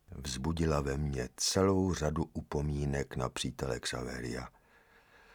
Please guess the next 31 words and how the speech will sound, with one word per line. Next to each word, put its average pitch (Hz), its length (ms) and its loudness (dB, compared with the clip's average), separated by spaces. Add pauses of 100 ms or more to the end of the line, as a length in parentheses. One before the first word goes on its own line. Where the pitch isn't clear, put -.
(460)
A 69 120 8
věda 76 280 2
nyní, 78 380 4
že 73 160 2
přítel 76 400 0
malíř 73 440 -2 (140)
obzvláště 82 760 0
se - 120 -4
interesuje 71 920 -2 (120)
o 80 100 0
mistrovský 73 640 -4
obraz 67 360 -4
Balkův, 65 720 -4 (500)
vypravoval 98 720 8
jsem 92 240 4
mu 80 280 6
vše - 380 8 (180)
od 104 220 8
prvního 90 680 4
setkání 78 720 4
se - 160 -4
s - 80 -6
přítelem 67 480 -2
Xaveriem 71 720 0
před 69 220 -2
Balkovým 65 540 -4
obrazem 76 500 2 (300)
až 101 220 6
po - 200 4
jeho 82 240 2
zmizení 71 720 -2